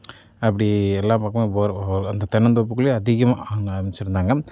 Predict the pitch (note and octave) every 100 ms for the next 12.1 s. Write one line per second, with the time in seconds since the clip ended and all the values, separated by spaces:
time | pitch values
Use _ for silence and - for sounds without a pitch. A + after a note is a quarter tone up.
0 | - - - A#2+ C#3+ C#3 C#3 C3+ B2 A#2
1 | A2+ G#2+ G#2+ A2+ C3 A#2+ A#2 G#2+ G2+ A2
2 | A2 G#2+ G#2 - G#2 F#2+ F#2+ F#2+ G2+ F#2+
3 | G2 G2 G#2 - A2 F#2+ C3+ - - -
4 | A2 G#2+ G2+ - C#3 C#3 C3+ B2 A#2+ A#2+
5 | A2+ A2+ A#2+ C3 A#2+ G#2+ G2+ A2 A2+ A2+
6 | A2+ A#2 G#2+ G2+ G2 - G2+ C#3 - _
7 | _ - A#2+ A#2+ A2+ A#2 A2+ G#2 G2+ G2
8 | C3+ A2+ F#2+ F#2 G2 G2 G#2 F#2+ F#2+ F2+
9 | G#2+ - _ - _ - A2+ C3 G2+ A2+
10 | B2+ B2 C3+ C3 A#2+ A#2+ B2+ B2 B2+ A#2
11 | A2+ A2+ A2 B2 B2 A2+ G#2 G2 G#2 G#2
12 | A2